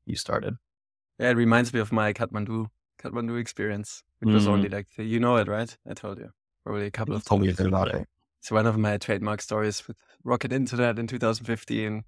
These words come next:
Speaker 2: couple of weeks to
Speaker 1: Oh, yeah.
Speaker 2: Kathmandu. <laughs> Yeah.
Speaker 1: That's great.
Speaker 2: Um,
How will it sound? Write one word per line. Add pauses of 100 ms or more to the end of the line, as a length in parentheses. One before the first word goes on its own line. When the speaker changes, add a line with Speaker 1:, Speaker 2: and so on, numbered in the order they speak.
(220)
Speaker 2:
couple
of
weeks
to
Speaker 1:
Oh,
yeah. (720)
Speaker 2:
Kathmandu. (100)
<laughs>
Yeah. (140)
Speaker 1:
That's
great.
Speaker 2:
Um,